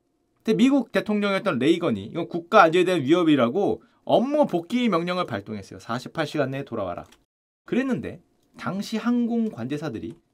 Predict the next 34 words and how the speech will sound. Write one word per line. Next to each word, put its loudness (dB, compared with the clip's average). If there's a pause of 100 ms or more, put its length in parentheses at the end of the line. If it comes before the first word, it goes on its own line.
(180)
대단히 -2
전문성이 0
요구되는 -2
직업이잖아요. -6 (280)
자기들이 2
없으면 2
안 -2
된다. -2 (340)
우리가 6
없으면 4
항공기가 4
마비될 6
거니까 2
우리의 4
요구를 2
무조건 4
들어줄 0
거다라고 4
생각을 2
하고 0 (280)
굉장히 2
강성으로 6
나갔어요. -2 (340)
여론이 8
안 6
좋았습니다. -2
여론이 2
기본적으로. 2 (240)
미국 0
전체 2
국민의 0
여론이 4
안 4
좋은데, 2